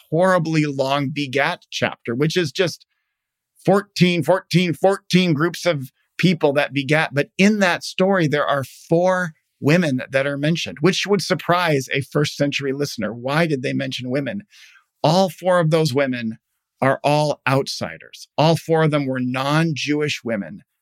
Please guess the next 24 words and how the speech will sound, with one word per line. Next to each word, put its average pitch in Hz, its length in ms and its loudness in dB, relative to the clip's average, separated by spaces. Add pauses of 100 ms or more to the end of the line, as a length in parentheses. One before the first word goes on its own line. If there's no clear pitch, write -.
(120)
that 143 140 4
are 139 120 0
included 156 720 -2
in 131 100 -2
the 127 80 -4
story 143 480 -2
of 123 120 -8
Jesus's 131 460 -6
birth. 131 280 -2
Before 214 360 2
we 220 120 -6
even 190 360 2
get 202 320 2
to - 100 -6
meet 196 260 2
Jesus, 123 540 -4 (540)
we 156 120 4
hear 170 200 4
that 160 160 4
his 143 200 0
story 160 600 0 (360)
includes 151 1040 0 (260)
Gentiles, 117 720 -2
includes 160 640 -2